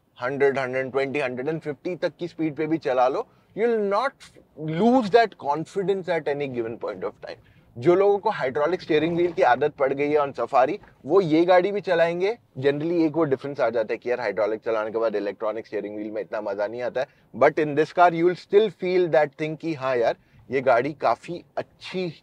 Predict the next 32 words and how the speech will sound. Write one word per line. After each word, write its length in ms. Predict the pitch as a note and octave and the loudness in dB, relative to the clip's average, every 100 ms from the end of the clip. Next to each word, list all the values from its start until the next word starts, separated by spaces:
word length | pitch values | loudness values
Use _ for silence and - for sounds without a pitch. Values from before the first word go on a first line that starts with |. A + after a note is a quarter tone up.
| - | -2
तरह 240 | D3+ C#3+ | 2 4
से 260 | C#3+ D#3+ D3+ | 2 0 2
रोड 240 | C3+ C3+ | 2 -2
ग्रिप 320 | A#2+ B2 A#2+ | -2 -2 -2
कर 140 | C#3+ D3 | 0 2
रही 100 | F3 | 2
है, 80 | F#3 | 0
and 100 | E3 | 2
जो 240 | F3 E3 - _ _ | 2 2 -4 _ _
स्टीयरिंग 320 | D#3 D3 F3 | 0 2 0
फीडबैक 680 | - F3 G#3 G#3+ G#3 D#3+ A2+ | -4 -2 0 6 8 8 4
है, 160 | F2 - G#2+ | -8 -6 -2
that, 180 | C#3+ D3+ _ B2+ | 0 -2 _ -4
that's 360 | D#3 - - | -4 -4 -8
still 340 | - A3 A3+ F#3 - F#3 | 0 2 2 -4 -4 0
pretty 220 | F3 F#3 | 2 2
much 220 | F3+ D#3 | 0 -4
there। 280 | B2 C#3 - _ _ - | 2 2 2 _ _ 2
अब 160 | E3 D#3 - | 2 2 -6
बॉनेट 420 | A2 G2 A2 C#3 | 0 2 2 2
के 100 | F3 | 6
एजेस 360 | C#3 A#2+ D3+ D3+ | 6 4 0 2
आपको 300 | C#3 - E3 | 2 2 0
यहाँ 260 | D3+ D3+ | 2 0
दिखाई 280 | B2+ C3 C3 | 0 2 2
देंगे 200 | D#3+ E3+ | 4 4
अगर 200 | D#3+ D#3 | 6 6
आप 120 | D#3+ | 4
सीट 260 | - D#3 C#3 | 2 -6 -2
काफी 320 | B2+ A2+ D3+ | 0 0 -2
ऊंची 300 | A#2 - C3 | -8 -8 -4
रखेंगे। 560 | G#2+ F2 A#2 A2+ A2 | -4 -4 -6 -8 -10